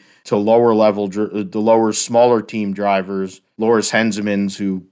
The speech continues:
you know, he's a random. They gave him the penalty. They gave some other guy a penalty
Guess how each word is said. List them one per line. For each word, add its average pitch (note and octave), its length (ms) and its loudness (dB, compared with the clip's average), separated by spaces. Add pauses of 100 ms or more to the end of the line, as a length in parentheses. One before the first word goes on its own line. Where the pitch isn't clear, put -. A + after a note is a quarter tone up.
(160)
you A2+ 100 -6
know, G2 140 -2
he's F#2+ 160 -4
a F#2+ 40 -6
random. F#2+ 540 -6 (360)
They A#2 120 4
gave A#2 240 2
him B2+ 220 2
the A2 80 2
penalty. G#2 640 0 (220)
They G2 120 0
gave A2+ 240 0
some G#2 220 -2
other B2+ 180 4
guy A2 220 2
a G2 80 0
penalty G2+ 560 -4